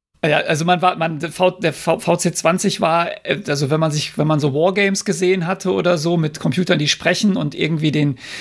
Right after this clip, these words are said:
den Burschen da die hübschen Mädchen, ähm, näher bringen, äh, dann war so ein V C zwanzig, äh, doch ziemlich enttäuschend.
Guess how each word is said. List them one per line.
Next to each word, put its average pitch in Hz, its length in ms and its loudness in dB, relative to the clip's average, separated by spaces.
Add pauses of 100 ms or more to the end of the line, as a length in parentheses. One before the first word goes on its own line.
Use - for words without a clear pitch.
(180)
den 147 140 2
Burschen 170 340 2
da 160 80 2
die 151 80 2
hübschen 165 260 0
Mädchen, 170 680 0
ähm, 156 600 0
näher 175 340 2
bringen, 175 440 0 (380)
äh, 147 320 0
dann 147 200 0
war 156 100 4
so 160 80 -2
ein 147 60 0
V 165 180 2
C 160 140 0
zwanzig, 151 640 -2
äh, 143 140 2
doch - 200 -2
ziemlich 170 260 2
enttäuschend. - 540 -2